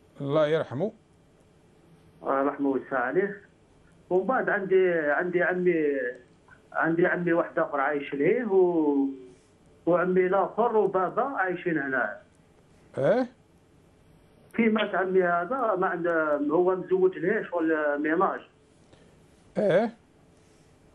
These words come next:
Speaker 2: كي مات، آه، جا عمي الآخر قال له: "نديروا الفريضة باش نشوفوا خويا هذا واش خلانا،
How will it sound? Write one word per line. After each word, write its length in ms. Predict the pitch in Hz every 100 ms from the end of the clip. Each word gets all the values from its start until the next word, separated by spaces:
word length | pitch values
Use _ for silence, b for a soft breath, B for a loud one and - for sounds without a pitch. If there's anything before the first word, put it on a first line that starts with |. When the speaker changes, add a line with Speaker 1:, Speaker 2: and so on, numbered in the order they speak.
| _ _ _ _ _ -
Speaker 2:
كي 160 | 220
مات، 380 | 208 262 294 -
آه، 500 | 220 208 202 185 175 151
جا 80 | 190
عمي 300 | 185 190 185
الآخر 380 | 180 175 - 269
قال 260 | 240 196 190
له: 460 | 180 160 143 135 131 - - - - - - -
"نديروا 340 | 156 202 196
الفريضة 460 | 180 185 185 170 220
باش 260 | 226 226 196
نشوفوا 560 | 185 208 - 190 165
خويا 580 | 180 180 165 160 147 156
هذا 120 | 151
واش 180 | 202 202 -
خلانا، 800 | 160 156 156 143 131 127 120